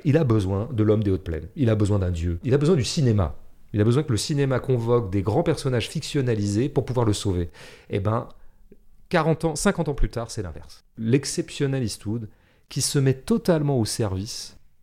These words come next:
de l'humanité simple, qui se dépouille lui-même de tous ses lauriers, de tous ses oripeaux de grandes stars, drapés déjà dans sa légende,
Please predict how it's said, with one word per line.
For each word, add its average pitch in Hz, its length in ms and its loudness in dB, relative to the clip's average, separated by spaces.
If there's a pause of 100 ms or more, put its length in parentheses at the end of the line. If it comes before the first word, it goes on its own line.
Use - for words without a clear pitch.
(160)
de 98 220 2
l'humanité 113 680 4
simple, 117 540 -2
qui 127 120 -4
se - 200 0
dépouille 113 800 4
lui-même 156 440 4
de 110 100 2
tous 147 160 -10
ses 131 180 -2
lauriers, 120 1120 2
de 104 120 -4
tous 131 200 -8
ses 104 320 2
oripeaux 123 480 2
de 101 100 2
grandes 98 320 0
stars, 107 560 -2
drapés 98 400 2
déjà 101 240 2
dans 101 80 2
sa 92 160 -2
légende, 95 460 -2